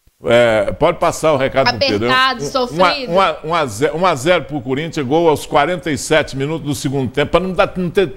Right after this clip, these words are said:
Speaker 1: jeito de reação, entendeu? Quarenta e sete
Speaker 2: Entendi.
Speaker 1: minutos do segundo tempo, gol do Corinthians. Pronto.
Speaker 2: É,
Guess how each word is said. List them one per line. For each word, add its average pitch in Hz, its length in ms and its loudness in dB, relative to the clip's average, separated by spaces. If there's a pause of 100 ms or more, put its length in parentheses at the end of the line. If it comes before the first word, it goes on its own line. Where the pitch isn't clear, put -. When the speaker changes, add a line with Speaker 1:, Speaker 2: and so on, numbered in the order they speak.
Speaker 1:
jeito 175 380 2
de 185 100 -4
reação, 135 640 -2 (140)
entendeu? 139 380 0 (840)
Quarenta 180 340 0
e 165 60 0
sete 156 300 0
Speaker 2:
Entendi. - 140 -4
Speaker 1:
minutos 139 200 -4
do 135 80 -2
segundo 123 460 -2
tempo, 143 560 -2 (600)
gol 156 200 2
do 139 100 -4
Corinthians. 90 640 -6 (160)
Pronto. 87 280 -6 (1300)
Speaker 2:
É, 220 240 -4